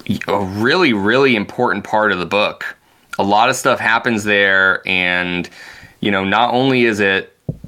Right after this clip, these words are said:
not only is it really interesting, like,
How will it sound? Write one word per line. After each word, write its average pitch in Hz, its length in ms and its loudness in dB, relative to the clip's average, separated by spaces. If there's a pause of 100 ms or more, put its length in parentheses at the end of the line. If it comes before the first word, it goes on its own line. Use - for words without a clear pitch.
(380)
not 120 240 2
only 147 300 2
is 120 120 2
it 120 40 0
really 104 320 0
interesting, 110 640 -2
like, 87 380 -2